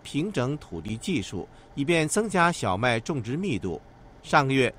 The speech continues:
政府宣布在二零一四年小麦收获季节之前修建一百五十个粮仓，取代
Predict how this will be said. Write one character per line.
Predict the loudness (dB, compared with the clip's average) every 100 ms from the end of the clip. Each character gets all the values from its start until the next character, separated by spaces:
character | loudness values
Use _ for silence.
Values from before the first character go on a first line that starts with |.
| -12 -20 -4
政 | 0 0
府 | 0
宣 | 0 0 0
布 | -2
在 | 0 0 0
二 | 2 2
零 | 2 -2
一 | -2
四 | -2 -2
年 | -2 -2 -4 -6 -10 -14 -6
小 | 0 2
麦 | 4 4 4
收 | 0 -2
获 | 2 2
季 | 2 -4
节 | -2 -4
之 | -4 -6
前 | -6 -6 -6 -6
修 | -4 -4
建 | -2 -2 -2 -4
一 | -4
百 | 0 0 -2
五 | -6 -10
十 | -8
个 | -4 -4
粮 | -4 -6
仓， | -4 -2 -2 -4 -14 -14 -14 -16 -16 -10
取 | -4 0
代 | 4 4